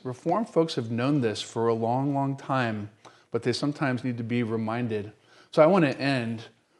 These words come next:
with a pastoral use of the word promiscuous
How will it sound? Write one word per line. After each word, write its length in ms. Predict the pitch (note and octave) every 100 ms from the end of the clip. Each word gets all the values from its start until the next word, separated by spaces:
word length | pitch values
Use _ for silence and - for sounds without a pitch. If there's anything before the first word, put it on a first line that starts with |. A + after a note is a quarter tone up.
| _
with 180 | C#3+ C#3+
a 280 | B2 A#2+ A#2 - _ _ _ -
pastoral 500 | F3+ F3 - F3 D3+
use 280 | C#3 C#3
of 100 | C3+
the 80 | B2+
word 360 | A#2+ A#2+ A#2 A#2 -
promiscuous 1000 | - A#2+ B2 B2 - G#2+ G2 - - -